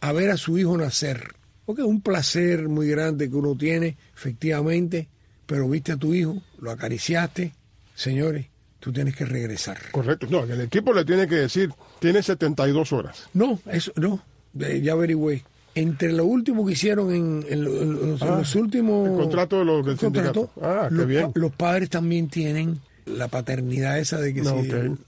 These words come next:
Speaker 2: Mira, eh, Cal Ripken junior tuvo, tiene cuatro o cinco hijos y él no tomó dos semanas cada vez que nació uno de ellos.
Speaker 1: Pepe.
Speaker 2: Porque si no, nunca hubiera roto el récord.
Speaker 1: Pepe, yo recuerdo cuando mi hija nació, y eso sea cuarenta y dos años,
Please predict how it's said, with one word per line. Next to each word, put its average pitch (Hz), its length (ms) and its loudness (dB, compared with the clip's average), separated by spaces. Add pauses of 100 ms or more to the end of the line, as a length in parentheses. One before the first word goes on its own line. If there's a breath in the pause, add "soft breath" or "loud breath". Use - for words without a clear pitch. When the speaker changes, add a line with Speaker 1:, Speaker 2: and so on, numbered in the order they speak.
(260 soft breath)
Speaker 2:
Mira, 214 240 4
eh, 147 300 0
Cal 180 240 4
Ripken 208 380 2
junior 208 500 0
tuvo, 170 640 2 (180)
tiene 196 420 2
cuatro 170 380 0
o 170 40 2
cinco 165 360 0
hijos 208 340 2
y 139 80 0
él 147 100 2
no 214 140 2
tomó 175 340 2
dos 170 220 0
semanas 151 420 2
cada 139 220 2
vez 147 120 2
que 151 120 0
nació 143 300 2
uno 160 200 2
de 127 160 0
ellos. 135 200 -4 (180)
Speaker 1:
Pepe. 165 140 -2
Speaker 2:
Porque 135 180 0
si 143 140 -2
no, 165 100 2
nunca 220 240 2
hubiera 202 280 4
roto 185 300 0
el 160 80 0
récord. 170 360 -2 (180)
Speaker 1:
Pepe, 180 340 -2
yo 156 160 -4
recuerdo 165 720 -2 (220)
cuando 143 360 -4
mi 135 160 -4
hija 147 160 0
nació, 151 460 -4 (200)
y 120 140 -8
eso 120 220 -8
sea 139 320 -4 (140)
cuarenta 117 560 -10
y - 20 -8
dos 110 260 -8
años, 107 480 -10